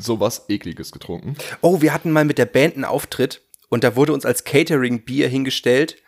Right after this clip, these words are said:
Speaker 2: äh, vier Sixer V plus Cappuccino.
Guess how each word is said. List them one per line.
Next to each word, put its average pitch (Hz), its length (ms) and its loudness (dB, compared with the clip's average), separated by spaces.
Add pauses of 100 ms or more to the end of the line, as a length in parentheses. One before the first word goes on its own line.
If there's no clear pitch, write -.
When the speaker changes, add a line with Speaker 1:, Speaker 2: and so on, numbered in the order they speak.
(500)
Speaker 2:
äh, 123 360 4 (480)
vier - 320 -2
Sixer 160 680 0 (280)
V 147 320 0
plus 156 360 -4
Cappuccino. 139 640 -4